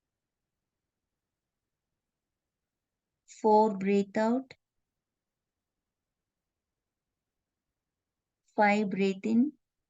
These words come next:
Six. Seven. Eight.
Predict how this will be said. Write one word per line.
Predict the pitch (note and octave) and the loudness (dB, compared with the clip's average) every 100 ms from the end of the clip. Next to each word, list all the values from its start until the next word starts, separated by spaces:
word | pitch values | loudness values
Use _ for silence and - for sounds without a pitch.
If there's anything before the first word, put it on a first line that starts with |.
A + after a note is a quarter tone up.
| _ _ _ _ _ _ _ _ _ _ _ _ _ _ _ _ _ _ _ _ _ _ _ _ _ _ _ _ _ _ _ _ _ _ _ - | _ _ _ _ _ _ _ _ _ _ _ _ _ _ _ _ _ _ _ _ _ _ _ _ _ _ _ _ _ _ _ _ _ _ _ -8
Six. | A#3 - - - _ _ _ _ _ _ _ _ _ _ _ _ _ _ _ _ _ _ _ _ _ _ _ _ _ _ _ _ _ _ | -8 -6 -12 -14 _ _ _ _ _ _ _ _ _ _ _ _ _ _ _ _ _ _ _ _ _ _ _ _ _ _ _ _ _ _
Seven. | A3 F#3+ G3+ A3+ D4 - _ _ _ _ _ _ _ _ _ _ _ _ _ _ _ _ _ _ _ _ _ _ _ _ _ _ _ _ _ _ _ _ _ _ _ _ _ _ _ G3 | -4 -4 -2 -2 -2 -6 _ _ _ _ _ _ _ _ _ _ _ _ _ _ _ _ _ _ _ _ _ _ _ _ _ _ _ _ _ _ _ _ _ _ _ _ _ _ _ -2
Eight. | G3+ A#3+ B3+ - | 2 0 -2 -14